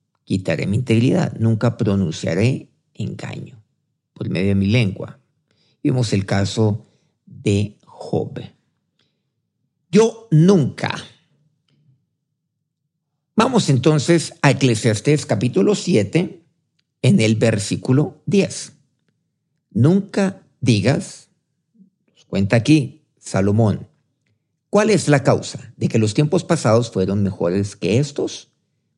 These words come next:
Por co-, porque nunca de esto preguntarás con sabiduría. Yo nunca, nunca,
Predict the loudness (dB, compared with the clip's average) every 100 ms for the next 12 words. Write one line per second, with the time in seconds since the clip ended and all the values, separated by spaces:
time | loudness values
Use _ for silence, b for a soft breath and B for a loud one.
0 | _ -2 -2 0 0 0 -4 -4 -2 0
1 | -2 0 0 0 -2 -8 -10 -4 -2 -2
2 | -2 -2 -2 -2 -4 -2 -2 -4 -12 -4
3 | 0 0 -4 -16 -18 -6 -4 -4 -6 -8
4 | -10 -12 -16 _ _ _ _ _ b b
5 | _ _ _ _ _ _ -2 0 0 -2
6 | -2 2 4 2 0 -8 -16 -18 _ _
7 | _ _ _ _ -6 0 2 2 -2 -14
8 | -20